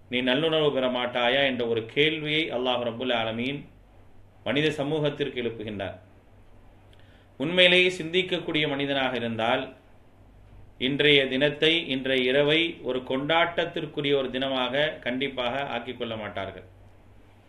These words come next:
அவர்களுடைய சிந்தனை எப்படி இருக்கும் என்றால்,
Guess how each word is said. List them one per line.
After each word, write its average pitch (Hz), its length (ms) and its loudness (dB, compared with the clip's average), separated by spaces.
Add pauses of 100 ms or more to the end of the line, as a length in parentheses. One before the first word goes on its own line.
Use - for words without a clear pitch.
(440)
அவர்களுடைய 160 540 4
சிந்தனை 175 420 4
எப்படி 165 340 4
இருக்கும் 151 340 0
என்றால், 127 540 2